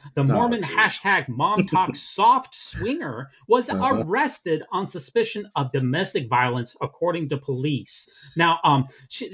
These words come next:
Speaker 1: th-, here's the
Speaker 2: Yeah.
Speaker 1: quote here. Al, do you have the quote here from her neighbor that says exactly what happened?
Speaker 2: Oh, yeah. Their, their neighbor loves her. Um, okay, so the quote is, "She's a good mom. She's going through a lot in her life right now. Taylor's been struggling. It's been hard year for her.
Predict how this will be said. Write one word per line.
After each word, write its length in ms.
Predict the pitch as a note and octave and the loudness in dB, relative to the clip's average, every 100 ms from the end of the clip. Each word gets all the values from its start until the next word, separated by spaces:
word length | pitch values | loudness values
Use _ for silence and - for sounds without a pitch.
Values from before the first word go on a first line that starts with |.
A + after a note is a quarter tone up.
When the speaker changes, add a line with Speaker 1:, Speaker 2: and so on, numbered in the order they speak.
| G3+ | -12
Speaker 1:
th-, 200 | D3+ - | -12 -6
here's 200 | - B3 | -2 0
the 60 | - | 0
Speaker 2:
Yeah. 80 | F3+ | 2
Speaker 1:
quote 180 | E3 C3+ | 2 2
here. 140 | C#3 | 2
Al, 120 | E3 E3+ | 4 4
do 80 | |
you 60 | G3+ | 4
have 120 | B3+ | 2
the 80 | G#3+ | 2
quote 320 | - F#3+ F#3+ | 0 0 0
here 200 | - F#3 - | 0 -2 0
from 180 | E3 C3+ | 0 2
her 200 | D#3 B2 | 0 0
neighbor 300 | D3+ E3 C#3+ | 0 2 2
that 120 | C3 | 2
says 280 | - D3 C3+ | 0 0 0
exactly 320 | C3 C#3+ C#3+ | 0 2 2
what 140 | C3 | 2
happened? 380 | B2+ C3 C3+ C3 - _ _ _ _ | 2 0 0 -4 -6 _ _ _ _
Speaker 2:
Oh, 120 | B3 | -4
yeah. 340 | C#4+ F3+ F#3 G2 | 2 4 4 4
Their, 300 | F#2+ C#3+ C#3 | 2 0 0
their 100 | C#3 | -4
neighbor 280 | D#3 E3 B2+ | -2 -2 -2
loves 240 | G#2 A#2+ - | -2 -4 -4
her. 180 | F#2 - | -8 -4
Um, 240 | A2 A2 G#2+ - | -4 -4 -6 -14
okay, 220 | - A#2+ | 0 2
so 140 | F#2+ A2+ | 2 -4
the 40 | A2+ | 2
quote 220 | G#3+ F3+ | 4 6
is, 160 | A#2+ A#3+ - - - | 2 0 -8 -8 -6
"She's 300 | - C4 C4 | 0 2 4
a 40 | F3 | 2
good 280 | C#3+ F#3 | 4 2
mom. 420 | B2 A#2+ D3 C3 C#3+ _ | 2 2 0 0 -8 _
She's 260 | - - E3 | -6 -4 0
going 280 | F3+ B3 - | 2 2 2
through 180 | G3 D#3+ | 4 4
a 40 | |
lot 240 | C#3 D3 C#3 | 4 2 2
in 100 | A#2 | 0
her 140 | A2+ | 0
life 240 | G#2 G2 F#2+ | 0 -2 -2
right 160 | G2 F#2+ | -2 -4
now. 340 | G2 F#2+ G2 - | -8 -6 -8 -6
Taylor's 360 | - F3 G#3 F#3+ | -2 0 0 2
been 160 | E3 | 2
struggling. 720 | D3 - B2 A#2 A2+ A#2+ A#2+ A#2+ | 2 4 4 4 2 4 4 2
It's 140 | B2+ | -2
been 160 | C#3+ C#3 | 0 0
hard 260 | C#3+ E3 | 0 0
year 160 | B2 A#2 | 2 -2
for 260 | A#2 A2+ A#2 | -2 0 2
her. 180 | A#2+ | 0